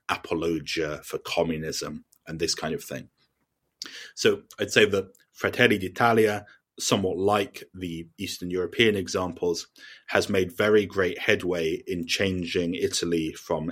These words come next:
a republic with a sort of official anti-fascist ideology to one where anti-communism is, uh, at least as strong. What I don't see so much is the kind of transformative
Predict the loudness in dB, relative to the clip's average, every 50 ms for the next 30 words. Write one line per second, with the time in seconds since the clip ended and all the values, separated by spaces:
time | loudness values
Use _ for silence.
0 | -4 -2 -2 -2 -2 -2 -6 -10 -16 -20 _ _ _ -10 -4 -2 -2 0 0 0
1 | -4 -4 -6 -10 -18 -20 -20 -20 _ -4 -2 -2 -2 -2 -6 -6 -4 -6 -6 -6
2 | -6 -10 -10 -4 -2 -2 -2 0 0 0 0 -2 -2 -4 -6 -8 -6 -8 -10 -4
3 | -2 -2 -2 0 -2 -4 -4 -4 -4 -4 -4 -2 0 0 0 0 -2 -2 -2 0
4 | 0 0 0 -2 -6 -18 -20 -20 _ _ _ _ -2 2 4 4 4 4 2 0
5 | 0 0 0 0 0 -2 -6 -8 -14 -20 -20 _ _ _ -2 -2 -2 -2 -2 -4
6 | -4 -2 -2 0 0 2 0 0 0 -2 -2 -4 -6 -6 -4 -2 -2 -2 -2 -2
7 | -4 -6 _ -8 -8 -8 -8 -8 -10 -6 -4 -4 -4 -2 -4 -6 -6 -6 -2 -2
8 | 0 0 0 2 2 2 2 0 -4 _ _ _ _ _ -20 -20 -20 -20 -20 -20
9 | _ _ _ _ 0 2 4 4 6 4 2 0 2 6 8 8 8 8 4 0
10 | -6 -4 -2 -2 -2 -2 0 0 0 2 0 0 -2 -4 -6 -6 -6 -8 -8 -8
11 | -8 -10 -10 -8 -8 -8 -8 -8 -8 -8 -6 -6 -6 -8 -8 -6 2 6 6 6
12 | 6 4 0 -4 -6 -4 -2 0 0 0 -2 -4 -10 -16